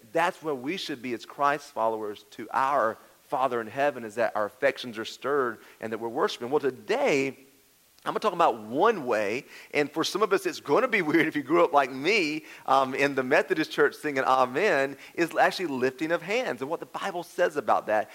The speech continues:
'Cause it's not like something one group does, and that's what they do, or one person, um, but it's actually expressed. And I, I don't know if you guys have heard of Tim Hawkins. If you haven't, you've gotta look up Tim Hawkins. He's a Christian comedian.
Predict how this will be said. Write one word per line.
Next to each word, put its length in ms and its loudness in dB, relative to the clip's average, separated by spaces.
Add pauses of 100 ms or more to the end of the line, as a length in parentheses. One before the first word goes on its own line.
(140)
'Cause 120 -4
it's 140 -4
not 300 4
like 180 2
something 540 -4
one 260 0
group 320 -2
does, 380 4
and 60 -4
that's 120 -6
what 240 -6
they 220 0
do, 280 0
or 60 0
one 220 -4
person, 560 -4 (260)
um, 160 4
but 120 0
it's 160 -8
actually 420 -4
expressed. 640 0
And 80 -2
I, 120 6
I 20 0
don't 180 -2
know 60 0
if 80 -2
you 60 -4
guys 120 4
have 100 -6
heard 200 2
of 40 -18
Tim 220 -4
Hawkins. 460 -4
If 100 -16
you 80 -10
haven't, 400 -2 (240)
you've 180 -12
gotta 200 2
look 180 -6
up 140 -4
Tim 160 -10
Hawkins. 320 -4
He's 100 -18
a 40 -10
Christian 340 -10
comedian. 520 -8